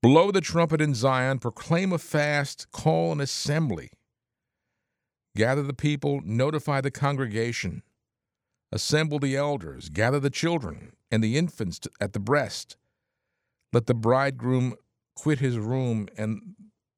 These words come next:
the bride her chamber. Between the porch and the altar, let the priests, the ministers of the Lord, weep and say, "Spare, O Lord, your people,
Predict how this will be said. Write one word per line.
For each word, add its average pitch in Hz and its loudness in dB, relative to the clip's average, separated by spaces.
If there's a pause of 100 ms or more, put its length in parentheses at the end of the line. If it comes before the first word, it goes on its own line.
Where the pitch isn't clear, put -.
(140)
the 113 0
bride 120 0
her 107 -2
chamber. 127 -4 (1500)
Between 123 0
the 110 0
porch 139 -2
and 107 -2
the 101 0
altar, 127 -2 (1160)
let 120 2
the 127 -2
priests, - -2 (360)
the 117 0
ministers 127 0
of 120 0
the 113 0
Lord, 117 0
weep 120 -4
and 95 -4
say, 120 0
"Spare, 127 0
O 123 -2
Lord, 117 -2
your 101 0
people, 120 -2